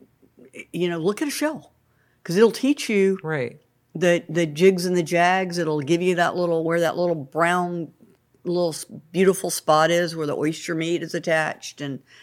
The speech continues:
Speaker 1: it'll give you the crown and the, and the, and the shadows. And
Speaker 2: There's so much detail.
Speaker 1: there's so much crazy detail in
Speaker 2: Yeah.
Speaker 1: an oyster.
Speaker 2: And they're all
Speaker 1: And
Speaker 2: different and
Speaker 1: and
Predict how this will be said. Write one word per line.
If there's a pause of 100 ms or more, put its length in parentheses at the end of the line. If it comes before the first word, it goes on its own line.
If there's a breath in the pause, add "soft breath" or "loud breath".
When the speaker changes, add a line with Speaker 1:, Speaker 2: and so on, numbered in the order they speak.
(300 soft breath)
Speaker 1:
it'll
give
you
the
crown
and
the,
and
the, (280)
and
the
shadows.
And
Speaker 2:
There's
so
much
detail.
Speaker 1:
there's
so
much
crazy
detail
in
Speaker 2:
Yeah.
Speaker 1:
an
oyster.
Speaker 2:
And
they're
all
Speaker 1:
And
Speaker 2:
different
and
Speaker 1:
and